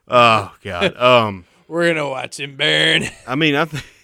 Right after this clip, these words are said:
Speaker 2: Oh
Speaker 1: he,
Speaker 2: my
Speaker 1: he
Speaker 2: gosh.
Speaker 1: certainly could be, but I don't think it's him because he's kinda getting up there in age. I think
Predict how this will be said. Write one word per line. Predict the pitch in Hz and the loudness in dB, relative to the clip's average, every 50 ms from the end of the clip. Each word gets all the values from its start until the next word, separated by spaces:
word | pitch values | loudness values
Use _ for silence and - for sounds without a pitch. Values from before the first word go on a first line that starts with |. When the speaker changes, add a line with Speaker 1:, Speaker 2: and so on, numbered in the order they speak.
| _ _ _ _ _ _ _ 165 165 165 160 _ _ _ _ _ _ _ | _ _ _ _ _ _ _ -20 -20 _ _ _ _ _ _ _ _ _
Speaker 2:
Oh | - 160 170 | -14 -12 -10
Speaker 1:
he, | 180 190 | -8 -8
Speaker 2:
my | 147 147 | -6 -6
Speaker 1:
he | 175 | -6
Speaker 2:
gosh. | 175 | -4
Speaker 1:
certainly | 143 180 - 226 - 147 143 165 160 143 131 113 104 98 _ _ _ _ _ _ _ _ _ _ _ | -2 0 2 2 2 2 -2 -2 -2 -2 -2 -4 -6 -10 _ _ _ _ _ _ _ _ _ _ _
could | _ - - 127 127 139 135 123 123 | _ -12 -8 -6 -4 -4 -6 -8 -8
be, | 135 131 139 143 | -6 -6 -4 -6
but | 127 117 117 101 | -6 -8 -10 -10
I | 95 98 104 | -10 -10 -10
don't | 104 104 _ - 117 113 117 117 110 95 - - - - _ _ - - _ _ _ _ | -12 -14 _ -8 -6 -4 -4 -4 -6 -8 -12 -18 -20 -20 _ _ -20 -20 _ _ _ _
think | 117 110 107 - _ | -10 -10 -10 -10 _
it's | 101 - - - - | -16 -18 -16 -20 -20
him | - _ 107 104 101 98 92 92 90 82 _ _ _ _ _ _ _ _ _ _ _ _ | -20 _ -14 -12 -12 -12 -12 -14 -18 -20 _ _ _ _ _ _ _ _ _ _ _ _
because | - 107 - - 117 107 101 - | -20 -20 -10 -8 -8 -6 -6 -8
he's | 185 254 277 226 151 - _ _ _ _ _ _ | -8 -8 -8 -8 -10 -14 _ _ _ _ _ _
kinda | _ - 185 220 262 240 160 | _ -8 -6 -4 -4 -4 -6
getting | 139 139 151 - 110 110 120 | -6 -10 -14 -16 -16 -10 -10
up | 123 135 - _ | -10 -10 -8 _
there | 143 139 131 120 | -8 -6 -6 -6
in | 113 | -6
age. | 107 107 110 117 131 135 135 135 - - _ _ _ _ _ _ _ _ _ _ _ _ _ _ | -6 -8 -8 -8 -10 -10 -12 -14 -20 -20 _ _ _ _ _ _ _ _ _ _ _ _ _ _
I | - 117 | -20 -16
think | - 131 127 - | -12 -12 -12 -12